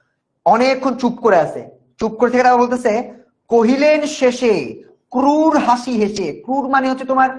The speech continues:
এটা একটা শয়তানি হাসি বলতে পারো। ক্রূর মানে কি? তোমার উপহাস করে হাসতেছে, বা স-, তোমার হচ্ছে চক্রান্তের মতো করে হাসতেছে। কহিলেন শেষে ক্রূর হাসি হেসে, "আচ্ছা,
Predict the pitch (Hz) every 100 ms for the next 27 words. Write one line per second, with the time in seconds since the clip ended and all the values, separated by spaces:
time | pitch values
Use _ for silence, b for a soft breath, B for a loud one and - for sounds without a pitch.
0 | B B 214 247 247 254 - 254 254 254
1 | 220 214 277 240 240 226 190 202 - B
2 | B B _ 262 269 262 269 269 269 311
3 | 285 135 - _ _ 214 214 220 220 220
4 | 254 302 294 233 233 - - 226 196 175
5 | - 156 131 120 147 - - 208 208 214
6 | 214 240 233 - B B - 269 262 277
7 | 269 240 254 240 240 220 202 175 - 151
8 | - 107 _ _ _ - 214 226 262 277
9 | 277 269 262 254 277 302 302 B B B
10 | _ 269 285 311 311 - 233 254 220 208
11 | 214 180 123 - - _ _ _ 170 -
12 | 277 311 320 -